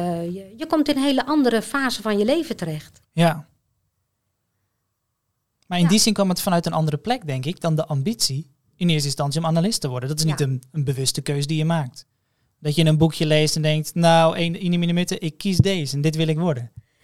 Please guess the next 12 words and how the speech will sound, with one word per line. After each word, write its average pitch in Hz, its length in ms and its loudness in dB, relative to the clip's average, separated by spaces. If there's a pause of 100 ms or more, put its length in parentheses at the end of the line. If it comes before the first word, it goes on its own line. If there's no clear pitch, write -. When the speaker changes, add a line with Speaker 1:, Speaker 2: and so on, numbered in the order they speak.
Speaker 1:
Nee, 180 240 0 (140)
nee, 202 360 -2
dat, 247 280 2
ik, 254 200 0
ik, 254 160 -8 (500)
dat, 254 180 -4 (160)
dat 233 240 -2 (220)
is 233 160 -6
iets 233 200 -4
wat 220 160 -2
me, 190 640 2
ja, 160 400 0